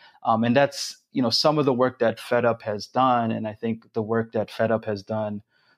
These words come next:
um, has kind of just, like, brought to at least left organizing circles, made public the idea of, like, what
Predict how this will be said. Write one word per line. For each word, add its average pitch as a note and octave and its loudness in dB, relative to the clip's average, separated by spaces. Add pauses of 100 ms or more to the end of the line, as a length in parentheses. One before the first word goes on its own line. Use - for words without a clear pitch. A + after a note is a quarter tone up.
(180)
um, G#2+ 0
has A2+ -4
kind A#2 2
of A2 2
just, A2 -4
like, G#2 -2
brought A2 0
to G#2+ -2
at A2+ -2
least A2+ 0
left A2 0
organizing G#2+ 0
circles, G#2 -4
made G#2 -4
public A2 -2
the G#2+ -2
idea G#2 -2
of, G2 -6
like, G2 -8
what A2 -8